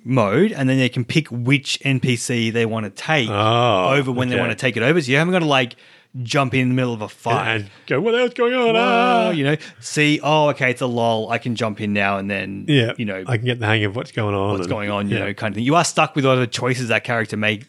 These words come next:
Speaker 1: in the past, which may not be good choices.
Speaker 2: Right.
Speaker 1: But at least you don't just get dumped into the
Speaker 2: Yeah.
Speaker 1: middle of a firefight,
Speaker 2: I've had
Speaker 1: which
Speaker 2: that
Speaker 1: you
Speaker 2: happen multiple times in multiplayer games, and you
Speaker 1: Yeah.
Speaker 2: just end up dying straight
Speaker 1: That
Speaker 2: away.
Speaker 1: was,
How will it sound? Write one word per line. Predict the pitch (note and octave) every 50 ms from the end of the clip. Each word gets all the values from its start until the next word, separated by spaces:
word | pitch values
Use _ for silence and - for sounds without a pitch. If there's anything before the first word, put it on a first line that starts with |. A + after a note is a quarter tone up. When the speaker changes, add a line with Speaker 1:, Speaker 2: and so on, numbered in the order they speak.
| _ _
Speaker 1:
in | A#2+ G#2+
the | G2 -
past, | - C#3 C3+ A#2+ A2+ A#2 - -
which | G#2+ -
may | - B2+ B2
not | A2 G2+ G2+
be | G#2+
good | G#2 A#2 A2 G#2 -
choices. | - D3+ F3+ - - C#3 F3 G#3+ - - - - -
Speaker 2:
Right. | G#2 F#2+ F2+ F2 G2 G#2
Speaker 1:
But | C3+ C#3 C3
at | C#3 C#3 C3
least | C#3 D3 D#3 D3 - - - -
you | C3 B2 A#2 A2+ G#2 G#2+ - _
don't | - A#2+ G#2 G#2 F#2+ G2
just | - A2 G#2 -
get | - A2 G2+ G#2 G#2+
dumped | A2 A2+ A2 G#2 -
into | A2+ A2 G2+ - A2
the | G#2
Speaker 2:
Yeah. | A#2+ A2
Speaker 1:
middle | G#2 G2+
of | G2+
a | G2+ F#2+
firefight, | - - G#2+ G2+ G2+ - -
Speaker 2:
I've | B2+ A#2+ A2
had | A#2+ A2+ G#2
Speaker 1:
which | -
Speaker 2:
that | A#2 A#2
Speaker 1:
you | G#2+
Speaker 2:
happen | A2 G#2 G2+ G#2+ G2+
multiple | G#2 G#2 G#2 G2+ G2+ F#2+ F#2
times | - G#2 F#2+ F2+ F2 F2
in | G2 F#2
multiplayer | F2+ F#2+ F#2+ G2+ - - G#2 G2 G2
games, | G2 G2 A2+ C#3+ - G2 G#2+
and | G2+ G2+
you | G2+
Speaker 1:
Yeah. |
Speaker 2:
just | F#2+ F#2+ - A#2
end | G#2 G2+
up | G2 G#2
dying | G#2 G#2 G2+ G#2 G2+
straight | - - B2 A2+
Speaker 1:
That | G#2+ G#2+
Speaker 2:
away. | A2
Speaker 1:
was, | G#2+